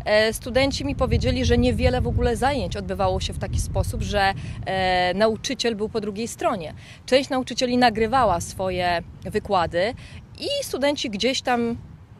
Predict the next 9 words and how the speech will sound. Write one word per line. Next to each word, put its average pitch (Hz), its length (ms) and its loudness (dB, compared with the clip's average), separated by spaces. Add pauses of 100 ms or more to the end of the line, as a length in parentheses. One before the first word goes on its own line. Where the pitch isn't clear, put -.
(200)
w - 40 -8
międzyczasie, 214 880 2
a 208 80 -4
mieli 202 220 -4
tego 196 200 -6
czasu 196 280 -6
sporo, 185 440 0 (280)
e, 208 180 4
oglądali. 220 760 2